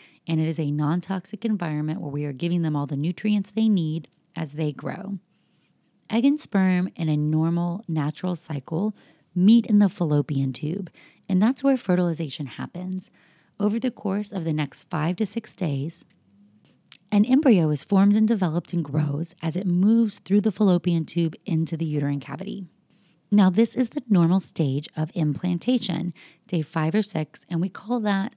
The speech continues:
a blastocyst. An embryo is one hundred to two hundred cells. We currently do the majority of blastocyst transfers. They have higher success rates, largely because there's a huge selection bias. Embryos that aren't gonna make it through the culture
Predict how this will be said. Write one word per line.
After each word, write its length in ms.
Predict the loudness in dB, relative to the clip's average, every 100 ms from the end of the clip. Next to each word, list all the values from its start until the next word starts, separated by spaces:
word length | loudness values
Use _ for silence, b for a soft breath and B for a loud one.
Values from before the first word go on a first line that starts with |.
| -12
a 60 |
blastocyst. 1040 | -10 -4 -2 -2 -4 -8 -12 -10 -10 -12 -10 -6
An 100 | 0
embryo 400 | 2 2 0 -2
is 180 | -4
one 280 | -4 -2 0
hundred 320 | 0 -2 -4
to 100 | -6
two 200 | -8 -6
hundred 320 | -4 -4 -4 -10
cells. 500 | -10 -10 -10 -12 -16 b b b b -4
We 320 | 2 4 2
currently 680 | -4 -2 -2 0 -2 -2 -6 b b _
do 200 | 0 0
the 80 | 2
majority 640 | -2 -2 -2 0 0 -4
of 200 | -6 -10
blastocyst 760 | -6 -4 -4 -6 -10 -8 -10 -10
transfers. 800 | -8 -6 -6 -6 -4 -2 -4 -10 b b b b _
They 120 | 0
have 120 | 2
higher 360 | 0 2 4 4
success 500 | 0 -8 -6 -6 -4
rates, 320 | -4 -6 -10 -20 b b b
largely 540 | -4 -2 -2 -4 -2
because 340 | -2 -2 -2 -2
there's 160 | -2
a 60 | -2
huge 300 | -2 -2 -2
selection 520 | -4 -2 -4 -4 -4
bias. 420 | -4 -6 -10 -12 -6
Embryos 420 | -4 0 0 -2
that 140 | -6 -6
aren't 200 | -4 -2
gonna 180 | 0 0
make 240 | 0 -2
it 80 | -4
through 120 | -6
the 100 | -6
culture 540 | -6 -6 -4 -4 -6